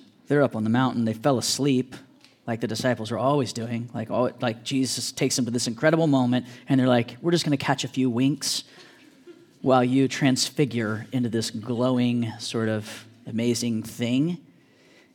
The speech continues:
And then when we wake up, we're gonna be like, 'Hey, how about if we just stay here forever and forget all the people that need to s-, like, know about this kind of a thing? Let's just hang out here, 'cause Moses and Elijah seem like my kind of guys.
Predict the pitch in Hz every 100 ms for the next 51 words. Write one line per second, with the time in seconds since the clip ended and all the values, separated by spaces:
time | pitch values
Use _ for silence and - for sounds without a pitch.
0 | - 120 113 202 175 135 123 147 151 202
1 | - 120 127 120 127 123 120 - 190 -
2 | 175 185 151 151 143 - 151 143 131 123
3 | 135 175 131 110 - 120 220 135 117 127
4 | 117 110 113 127 123 - - - - -
5 | 101 92 107 117 208 101 85 - 87 -
6 | - 85 - - 92 175 202 - _ _
7 | _ _ - - - - 185 165 156 131
8 | 117 160 113 - 113 - 139 135 127 117
9 | 139 156 110 131 117 110 98 - _ -
10 | _ _ - - 120 139 113 147 135 -
11 | - - -